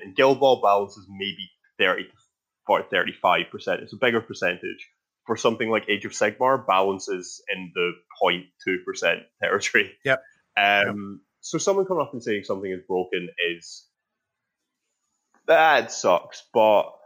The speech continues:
Speaker 1: the worst thing is when someone comes up and says, like, "This is trash, I never want to play with it,"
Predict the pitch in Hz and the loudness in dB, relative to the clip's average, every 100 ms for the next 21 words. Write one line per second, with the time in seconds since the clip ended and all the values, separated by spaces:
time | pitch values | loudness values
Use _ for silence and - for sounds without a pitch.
0 | _ _ _ _ _ 127 104 110 123 - | _ _ _ _ _ -4 -2 0 0 0
1 | - 143 151 156 - 110 104 - 104 - | -2 -2 -2 -6 -8 -8 -8 -12 -12 -8
2 | 101 98 95 95 - 101 98 87 87 87 | -8 -8 -8 -8 -8 -8 -8 -2 -2 -2
3 | - _ _ _ _ _ - 98 101 - | -8 _ _ _ _ _ -20 -2 -2 -2
4 | 95 - - 90 90 - 92 92 87 87 | -10 -10 0 2 2 0 -4 -4 -6 -6
5 | 90 90 - - - - 95 90 87 - | -4 -4 -6 -20 -20 -6 -4 -2 -4 -8
6 | - | -12